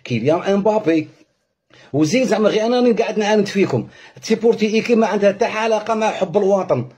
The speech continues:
دخلتوا كل شيء هذا في هذا، فهمتوا؟ تسيبورتي ايكي ما تلقاش مغربي يموت على البارسا، ما تلقاش واحد مغربي معلق في، في داره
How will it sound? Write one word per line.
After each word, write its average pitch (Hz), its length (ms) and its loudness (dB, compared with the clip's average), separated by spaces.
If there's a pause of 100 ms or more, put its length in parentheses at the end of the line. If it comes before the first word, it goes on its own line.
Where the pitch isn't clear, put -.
دخلتوا 196 400 -2
كل 190 160 -4
شيء 170 260 4
هذا 180 160 2
في 175 220 0
هذا، 151 320 2 (460)
فهمتوا؟ 196 400 2
تسيبورتي 208 540 0
ايكي 151 300 2
ما 127 100 2
تلقاش 165 340 -2
مغربي 202 320 2
يموت 214 260 2
على 220 120 4
البارسا، 226 520 0 (360)
ما 127 80 -2
تلقاش 156 360 0
واحد 170 380 2
مغربي 190 340 2
معلق 190 300 0
في، 196 160 0
في 175 200 -2
داره 190 420 0